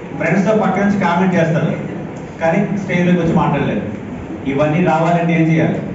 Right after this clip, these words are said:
మీలో స్కిల్ ఉందో లేదో మీరు టెస్ట్ చేసుకోవాలి. బ్లడ్ టెస్ట్ చేస్తే జ్వరం ఉందో లేదో తెలుస్తుంది, టైఫాయిడ్ ఉందో తెలుస్తుంది.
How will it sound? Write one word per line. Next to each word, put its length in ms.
మీలో 240
స్కిల్ 400
ఉందో 140
లేదో 140
మీరు 160
టెస్ట్ 260
చేసుకోవాలి. 400
బ్లడ్ 240
టెస్ట్ 260
చేస్తే 560
జ్వరం 240
ఉందో 120
లేదో 160
తెలుస్తుంది, 380
టైఫాయిడ్ 340
ఉందో 240
తెలుస్తుంది. 440